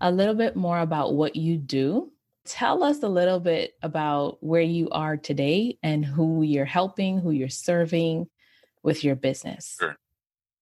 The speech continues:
Speaker 2: Sure. So I'm currently a medical student.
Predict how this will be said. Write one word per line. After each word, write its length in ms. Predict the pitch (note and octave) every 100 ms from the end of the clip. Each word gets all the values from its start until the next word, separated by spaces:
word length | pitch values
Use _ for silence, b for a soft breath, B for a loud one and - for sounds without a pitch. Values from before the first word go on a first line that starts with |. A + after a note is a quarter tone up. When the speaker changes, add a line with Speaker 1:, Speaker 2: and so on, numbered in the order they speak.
| _ _ -
Speaker 2:
Sure. 200 | G2+ E2
So 340 | - F#2 E2 - _ _ _ _ _ _ -
I'm 420 | D#2+ D#2+ D#2+ D#2+ _ _ _ _ _
currently 480 | - G#2+ G#2 F2+ F2
a 120 | D#2+ D#2+ _
medical 460 | F2+ F2+ E2+ - F#2
student. 300 | - E2